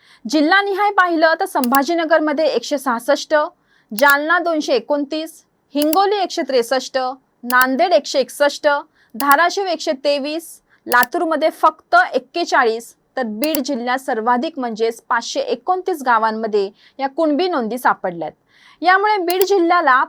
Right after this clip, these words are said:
याचा सर्वात मोठा फायदा होणार असल्याचं दिसतंय. आता प्रश्न असा आहे की या नोंदी नेमक्या काय आहेत? शासनाने मागच्या दोन वर्षात तब्बल दोन कोटी एकवीस लाख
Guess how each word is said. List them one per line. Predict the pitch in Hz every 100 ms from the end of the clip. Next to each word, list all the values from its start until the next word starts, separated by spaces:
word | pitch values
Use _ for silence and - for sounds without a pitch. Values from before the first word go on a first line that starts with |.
| -
याचा | 269 254 330
सर्वात | - 294 262 311 349
मोठा | 330 - 302
फायदा | - 240 233
होणार | 285 269 233
असल्याचं | - 220 190 233
दिसतंय. | 190 - - - _ _ _ 262
आता | 311 392
प्रश्न | 381 392 427
असा | 427 349 381
आहे | 370 370
की | 381 381
या | 370
नोंदी | 320 294 277 339
नेमक्या | 285 247 311
काय | 311 285 233
आहेत? | 190 151 - _ _
शासनाने | - 302 262 269 330 320 339
मागच्या | 339 247 - 311
दोन | 247 285 330
वर्षात | 330 220 - 226 -
तब्बल | 254 226 269 226
दोन | 277 359
कोटी | 359 294 320
एकवीस | 254 247 247 277
लाख | 302